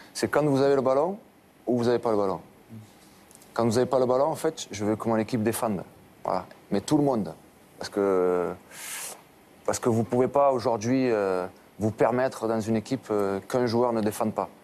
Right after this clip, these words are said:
Voilà. Moi, ce que je veux de mon équipe, de mes joueurs, c'est que quand ils n'ont pas le ballon, qu'ils défendent. Donc, il y a une tactique qui est mise en place. Chaque joueur sait parfaitement ce qu'il doit faire. Ensuite, quand on a le ballon, là,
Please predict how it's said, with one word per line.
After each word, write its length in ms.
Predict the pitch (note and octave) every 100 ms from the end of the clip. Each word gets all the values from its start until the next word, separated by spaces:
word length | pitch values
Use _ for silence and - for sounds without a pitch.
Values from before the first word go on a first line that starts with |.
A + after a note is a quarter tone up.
| -
Voilà. 220 | - F#2 E2+
Moi, 80 | G#2+
ce 80 | -
que 100 | A#2+
je 180 | G2+ G#2+
veux 380 | G2 A2+ C#3+ D3+ - - -
de 80 | G#2
mon 160 | A2+
équipe, 260 | A2+ - C3+
de 80 | A2+
mes 180 | A#2+
joueurs, 360 | A#2 A#2+ C3 C#3+
c'est 140 | -
que 100 | G2
quand 140 | - B2+
ils 100 | A#2
n'ont 80 | A#2
pas 120 | B2+
le 40 |
ballon, 320 | A#2 B2 D3+ - - - - _ _
qu'ils 140 | G#2+
défendent. 400 | G#2 - G#2 D#2+ - - - -
Donc, 160 | G#2+ G2+ A2+ - - - - - - - - -
il 80 | G2
y 100 | G#2+
a 200 | G#2+ G#2 - - _ _ -
une 140 | G#2+ G#2
tactique 340 | G#2+ - G#2+
qui 80 | A2+
est 40 |
mise 140 | G#2 G#2
en 80 |
place. 400 | F#2 C#3 D#3+ - -
Chaque 220 | C#3+ A2+
joueur 340 | A#2 C3 A#2+
sait 280 | - B2 G2
parfaitement 640 | - - - B2+ B2 A#2
ce 80 | G#2+
qu'il 100 | G2+
doit 120 | F#2+
faire. 200 | - D3+ - - - - - - -
Ensuite, 440 | A2 G#2 F#3 F3+ - E3 -
quand 240 | C#3+ C#3
on 80 | B2+
a 80 | A#2
le 60 |
ballon, 320 | A2+ A#2+ E3 F#3 -
là, 260 | G#2+ C#3